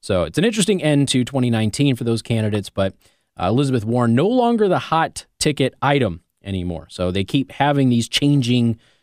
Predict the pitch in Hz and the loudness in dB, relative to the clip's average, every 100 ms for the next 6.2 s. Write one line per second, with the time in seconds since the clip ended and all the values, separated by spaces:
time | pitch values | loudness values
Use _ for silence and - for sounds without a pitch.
0 | _ - 107 - 131 120 113 110 135 123 | _ -4 -2 0 0 0 0 2 2 0
1 | 101 87 101 95 110 151 135 147 120 127 | -2 -2 -2 -2 -2 -2 0 -2 0 0
2 | 127 113 120 113 110 104 117 110 110 101 | -2 -2 -2 -2 -2 -4 -4 -2 -2 0
3 | 110 107 101 95 90 _ _ _ _ - | 0 0 0 -4 -6 _ _ _ _ -4
4 | 98 98 104 104 98 117 101 104 98 95 | -2 0 -2 -2 -2 -2 0 0 0 0
5 | 92 - 92 87 85 104 - 92 87 87 | -4 -4 -2 -2 -2 -4 -4 -4 -4 -4
6 | 87 | -10